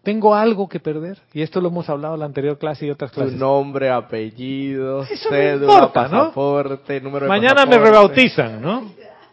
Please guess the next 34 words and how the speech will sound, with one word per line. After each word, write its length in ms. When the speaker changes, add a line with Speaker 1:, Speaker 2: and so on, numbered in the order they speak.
Speaker 1:
Me 140
rebautizan 640
y 80
me 100
dicen, 280
"Señor, 560
usted 280
ahora 240
es 60
panameño", 680
¿no? 160
Speaker 2:
Tu 100
título, 680
¿tú 140
Speaker 1:
Que 100
Speaker 2:
qué 60
Speaker 1:
se 80
Speaker 2:
eres? 100
Speaker 1:
llama 240
Speaker 2:
¿Licenciado, 440
Speaker 1:
Rubén. 120
Speaker 2:
ingeniero? 720
Speaker 1:
Sí, 340
li-, 160
Speaker 2:
Ingeniero, 1000
eso 180
es, 240
Speaker 1:
se 100
pierde. 400
Speaker 2:
eso 200
se 80
pierde, 380
¿eh? 60
Speaker 1:
Ya. 200